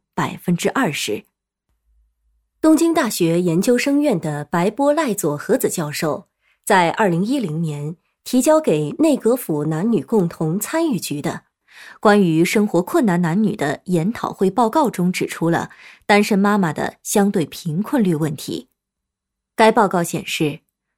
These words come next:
从二零零七年的就业结构基本调查中分析得出，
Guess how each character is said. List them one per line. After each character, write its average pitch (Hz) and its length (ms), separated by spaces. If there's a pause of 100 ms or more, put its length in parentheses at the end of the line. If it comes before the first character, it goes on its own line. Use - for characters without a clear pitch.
从 196 360
二 240 140
零 208 160
零 180 180
七 302 220
年 165 240
的 151 260
就 269 200
业 196 120
结 170 200
构 196 180
基 294 180
本 156 220
调 247 220
查 160 200
中 190 300
分 240 220
析 214 120
得 147 200
出， 170 400